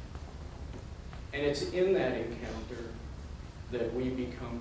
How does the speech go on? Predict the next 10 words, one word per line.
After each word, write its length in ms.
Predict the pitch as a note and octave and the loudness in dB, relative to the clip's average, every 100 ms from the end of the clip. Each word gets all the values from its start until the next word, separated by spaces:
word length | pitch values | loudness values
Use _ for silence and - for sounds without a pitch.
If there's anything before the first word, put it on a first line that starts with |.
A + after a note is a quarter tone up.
| - | -4
human. 340 | B2+ B2 - - - - - - - - - - - - - - - - - - - - | -4 -4 -4 -6 -8 -10 -10 -10 -8 -8 -8 -10 -8 -8 -6 -6 -6 -6 -6 -8 -8 -6
In 140 | B2+ A#2+ | -2 -2
the 120 | A#2 | -2
encounter 800 | A#2 A#2 D3 C#3+ D3+ - - - - - - - - | -2 -2 -2 -2 2 6 6 4 -4 -8 -8 -8 -4
with 160 | B2 | -2
something 460 | A#2+ B2 A#2 A#2 A2 G#2 - - - - - - | -2 -4 -4 -4 -6 -6 -8 -8 -8 -6 -6 -4
bigger 160 | A2 G#3+ | -4 -4
than 500 | - G2+ - - - - | -6 -6 -6 -6 -6 -6
ourselves. 500 | - - - - - - - - - - - - - - - - - - - - - - - - - - - - - - - - - - | -8 -6 -6 -8 -8 -6 -6 -6 -8 -8 -8 -8 -8 -6 -6 -8 -8 -6 -6 -8 -10 -10 -8 -8 -6 -8 -8 -8 -6 -6 -6 -6 -6 -6
So, 460 | - E3+ D3+ - | 2 10 10 10